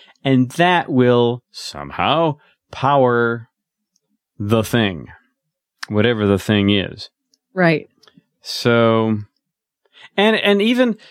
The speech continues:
Speaker 1: um, you know, th-, th-, there were some f-, a few things going on that weren't necessarily going in Christine's,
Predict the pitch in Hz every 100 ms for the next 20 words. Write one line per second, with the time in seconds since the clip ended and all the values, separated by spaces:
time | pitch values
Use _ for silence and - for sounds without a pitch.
0 | - - 170 170 165 160 147 _ _ _
1 | _ _ _ - _ 175 190 165 - -
2 | 202 185 190 202 226 302 - 202 170 165
3 | 180 160 156 139 160 156 151 147 143 143
4 | 170 180 - 131 131 123 123 117 117 113
5 | 120 113 - 107 - 104 104 101 -